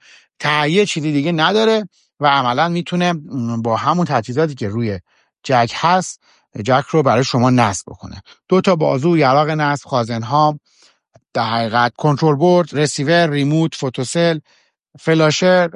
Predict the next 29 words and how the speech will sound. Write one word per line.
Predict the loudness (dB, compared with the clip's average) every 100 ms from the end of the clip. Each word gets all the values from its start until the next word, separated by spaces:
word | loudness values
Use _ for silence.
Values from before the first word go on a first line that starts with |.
| -4
باکس | 0 0 0
بورد | -2 2 2 2 2
و | 2
یراق | 2 2 2
نصبش | 0 -2 -2 -4 -4
هم | -4
که | -2
حالا | 0 0
اول | 0 -4
گفتم | -6 -4 -2 -2 -4 _ _
روی | -4
این | 0
پکیج | 0 0 0 0
موجوده. | 2 2 0 -8 -14 -20 _ _ _ _ _ _ _ _ _ -2
از | 0 2
لحاظ | 2 2 2 2 0 -2 -6 _ _ _ -6
درجه | 0 2 2 2
حرارت | 2 2 0
کارکرد، | -2 0 0 0 0 0 0
منهای | -2 -2 0
بیست | -2 -4
تا | -4
مثبت | -4 -6 -6
پنجاه | -2 0 0 -2
و |
پنج | -2 -2 0
درجه | 0 -2 -2
رنج | -2 -2 -4
کارکرد | -2 -2 -2 0 0 0 -2 -4